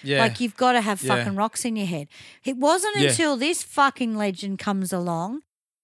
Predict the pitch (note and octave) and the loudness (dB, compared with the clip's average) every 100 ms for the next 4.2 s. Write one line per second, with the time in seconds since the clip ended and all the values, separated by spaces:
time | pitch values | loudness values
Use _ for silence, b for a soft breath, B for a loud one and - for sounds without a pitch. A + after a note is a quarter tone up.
0 | - B3+ C4 C4+ B3+ C#4+ D4 - F4+ F#4 | -2 2 2 0 0 0 0 0 0 0
1 | - G#4+ E4 C4 - C4+ A#3 C4 D4 A#3 | -4 -4 -4 -6 -6 -6 0 0 2 0
2 | - C4 B3+ A#3+ C#4+ D#4 F#4 F4+ C#4+ C#4 | 0 -2 -2 0 2 2 2 -2 -4 -4
3 | B3+ C4 B3 A#3+ A3+ - G#3+ F#3 G3+ G3+ | -2 -2 0 -2 -4 -2 -2 0 0 0
4 | F3 D#3+ | -2 -6